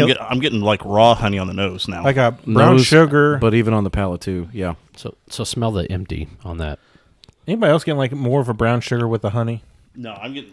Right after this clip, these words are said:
Speaker 2: I'm getting a lot of brown sugar sweetness on that,
Speaker 4: Yep.
Speaker 2: on there. But, uh,
Speaker 4: Honey, brown sugar.
Speaker 2: yeah, if you want
Speaker 4: Yeah,
Speaker 3: We
Speaker 4: for
Speaker 3: just
Speaker 4: sure.
Speaker 3: had, we had a kamikaze just now.
Speaker 2: <laughs> Kamikaze cat?
Speaker 3: Uh, kamikaze, uh, your wife.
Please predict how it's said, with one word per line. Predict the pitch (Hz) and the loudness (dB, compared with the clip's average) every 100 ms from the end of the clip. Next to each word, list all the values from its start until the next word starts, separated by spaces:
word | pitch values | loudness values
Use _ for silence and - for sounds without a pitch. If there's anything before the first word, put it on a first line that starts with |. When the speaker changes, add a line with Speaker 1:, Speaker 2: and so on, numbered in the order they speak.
| _ | _
Speaker 2:
I'm | 120 | -12
getting | 127 120 | -10 -6
a | |
lot | 107 107 | -2 -2
of | 98 - 110 | -4 -12 -2
brown | 127 127 | 0 2
sugar | 123 127 113 110 | 0 -4 -4 -6
sweetness | - - 113 101 98 110 | -6 -4 -6 -4 -4 -2
on | 101 | 0
that, | 95 | -2
Speaker 4:
Yep. | 82 - - _ _ 110 | -4 -10 -20 _ _ -16
Speaker 2:
on | 101 | -12
there. | 98 98 _ 113 | -12 -14 _ -14
But, | 147 | -12
uh, | 92 87 - _ _ | -10 -14 -20 _ _
Speaker 4:
Honey, | 107 101 101 | -4 -2 -2
brown | 95 92 92 | -2 -4 -2
sugar. | 107 98 98 92 - _ _ _ _ _ _ _ - | -2 -2 -2 -4 -10 _ _ _ _ _ _ _ -16
Speaker 2:
yeah, | 107 180 | -14 -12
if | - | -8
you | |
want | 110 104 - - - - _ - | -6 -6 -8 -14 -14 -20 _ -6
Speaker 4:
Yeah, | 92 | -2
Speaker 3:
We | 104 104 | 0 2
Speaker 4:
for | |
Speaker 3:
just | 104 95 | 2 4
Speaker 4:
sure. | 117 | 4
Speaker 3:
had, | 107 101 - | 6 4 0
we | 98 | 0
had | 98 98 | 2 2
a | 92 | 0
kamikaze | - 98 95 104 98 95 92 92 - | 2 0 2 2 2 2 -2 -2 -4
just | 95 - | -6 -4
now. | 90 90 90 - - - | -2 -2 -4 -10 -20 -12
Speaker 2:
<laughs> | 254 - 262 - - - - - - | -12 -10 -10 -10 -14 -20 -20 -20 -6
Kamikaze | 117 117 117 95 | -6 0 2 2
cat? | - 123 - | 4 4 2
Speaker 3:
Uh, | - 90 90 95 92 | -6 -2 2 2 0
kamikaze, | - 104 98 - 101 90 92 90 71 87 - | 0 0 0 0 0 0 -2 -2 -4 -8 0
uh, | 101 92 | 2 2
your | 92 101 92 | 2 2 4
wife. | 95 104 92 - | 4 4 2 -4